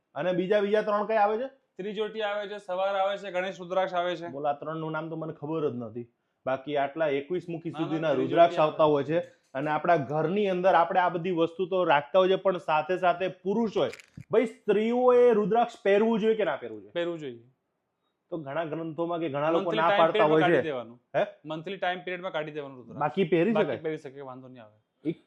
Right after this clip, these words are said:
Speaker 1: એ લોકોને કયા પહેરવાના? એમાં એ પછી અલગ અલગ હોય ને, કારણ કે પુરુષ માટે
Speaker 2: કુંડલી
Speaker 1: એમાં
Speaker 2: પ્રમાણે પહેરવાનું હોય. તમારી કુંડલી પ્રમાણે તમારે કેવો રુદ્રાક્ષ સારું બેનિફિટ આપે એ પહેરવાનું રુદ્રાક્ષ તમારે.
Speaker 1: એમનેમ ડાયરેક્ટ કોઈ આપી
Speaker 2: ના,
Speaker 1: દીધું,
Speaker 2: ના,
Speaker 1: પહેરે
Speaker 2: પૂજા
Speaker 1: એવું
Speaker 2: કરીને
Speaker 1: ના?
Speaker 2: પહેરવું જોઈએ.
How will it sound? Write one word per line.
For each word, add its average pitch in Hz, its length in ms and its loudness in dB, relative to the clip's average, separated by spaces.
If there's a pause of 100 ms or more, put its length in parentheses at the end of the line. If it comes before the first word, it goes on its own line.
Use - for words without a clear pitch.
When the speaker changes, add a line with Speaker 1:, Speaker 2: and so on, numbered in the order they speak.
(120)
Speaker 1:
એ 190 100 4
લોકોને 233 360 2
કયા 185 240 4
પહેરવાના? 143 380 0
એમાં 156 220 0
એ 190 60 2
પછી 190 140 -4
અલગ 180 260 4
અલગ 202 180 4
હોય 190 120 2
ને, 220 100 -2
કારણ 165 180 -4
કે 185 200 2
પુરુષ 180 440 0
માટે 190 160 0
Speaker 2:
કુંડલી 196 160 2
Speaker 1:
એમાં 233 200 -2
Speaker 2:
પ્રમાણે 226 240 -4
પહેરવાનું 202 460 -6
હોય. 185 240 -6 (220)
તમારી 190 220 -6
કુંડલી 185 280 -8
પ્રમાણે 196 240 -8
તમારે 190 240 -6
કેવો 190 180 -4
રુદ્રાક્ષ 185 360 -4
સારું 175 240 -4
બેનિફિટ 175 380 -8
આપે 175 160 -2
એ 180 40 -10
પહેરવાનું 139 360 -8
રુદ્રાક્ષ 120 280 -14
તમારે. 101 300 -14
Speaker 1:
એમનેમ 190 280 2
ડાયરેક્ટ 185 360 4
કોઈ 185 180 6
આપી 185 220 6
Speaker 2:
ના, 185 40 4
Speaker 1:
દીધું, 190 180 8
Speaker 2:
ના, 180 60 6
Speaker 1:
પહેરે 180 160 8
Speaker 2:
પૂજા 190 160 8
Speaker 1:
એવું 190 120 6
Speaker 2:
કરીને 202 160 2
Speaker 1:
ના? 196 60 -16
Speaker 2:
પહેરવું 170 300 -6
જોઈએ. 113 220 -20